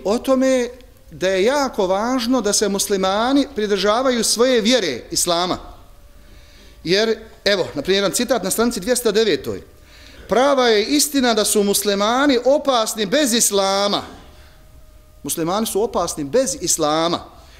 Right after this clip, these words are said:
Kada nemaju nikako islama ili kada imaju pogrešnu viziju, e, islama, pogrešno razumijevanje islama, jer nemaju, dakle, jasnu viziju uređenja svojih odnosa prema drugima i drugačijima. Stoga bi, nimalo paradoksalno,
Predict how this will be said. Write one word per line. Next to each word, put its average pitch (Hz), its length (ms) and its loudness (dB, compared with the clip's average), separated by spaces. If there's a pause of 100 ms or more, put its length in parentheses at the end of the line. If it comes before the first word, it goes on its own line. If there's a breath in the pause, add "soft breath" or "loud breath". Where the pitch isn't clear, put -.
Kada 175 160 -2
nemaju 220 260 2
nikako 233 380 2
islama 220 460 0
ili 262 120 0
kada 240 200 0
imaju 269 180 2
pogrešnu 285 540 0
viziju, 196 500 0 (360 loud breath)
e, 160 220 0
islama, 180 360 0
pogrešno 214 320 0
razumijevanje 185 380 0
islama, 127 400 -2 (320 loud breath)
jer 185 140 0
nemaju, 247 520 2
dakle, 180 260 0
jasnu 226 300 0
viziju 220 500 2 (180)
uređenja 185 600 2
svojih 202 520 0
odnosa 226 560 2
prema 170 240 -2
drugima 202 380 0
i 170 60 2
drugačijima. 160 600 -2 (380 loud breath)
Stoga 262 380 2
bi, 226 180 -2 (300 loud breath)
nimalo 254 280 4
paradoksalno, 196 800 0